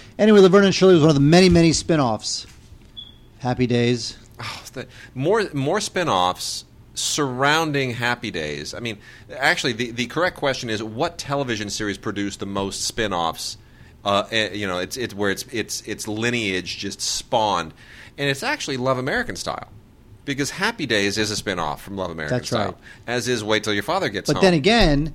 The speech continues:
Speaker 1: you could also say
Speaker 2: And
Speaker 1: that
Speaker 2: then from Happy Days, and then everything that Happy Days spawned, it just adds to it.
Speaker 1: But Love American Style is a weird way, a bit of a spin-off of Divorce Italian Style.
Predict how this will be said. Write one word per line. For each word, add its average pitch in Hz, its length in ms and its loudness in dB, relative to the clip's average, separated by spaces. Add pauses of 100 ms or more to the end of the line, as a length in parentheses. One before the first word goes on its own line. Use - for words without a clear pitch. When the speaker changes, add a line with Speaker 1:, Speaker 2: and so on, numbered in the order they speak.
(100)
Speaker 1:
you 135 80 -6
could 139 100 4
also 196 260 4
say 131 300 0
Speaker 2:
And 131 100 2
Speaker 1:
that 127 60 4
Speaker 2:
then 123 80 2
from 120 120 0
Happy 165 300 4
Days, 113 200 4
and 117 100 2
then 117 120 2
everything 127 260 0
that 104 100 -4
Happy 135 300 -4
Days 92 220 -2
spawned, 90 500 -2
it 87 80 -10
just 95 180 -10
adds 101 360 -2
to 110 200 -6
it. - 140 -10
Speaker 1:
But 143 100 0
Love 147 220 4
American 175 400 4
Style 131 360 2
is 131 220 -2
a 127 80 2
weird 202 520 2
way, 180 260 2
a 131 60 2
bit 127 180 2
of 220 80 0
a 214 40 0
spin-off 170 440 0
of 127 200 -2
Divorce 127 440 -2
Italian 107 340 -8
Style. - 300 -14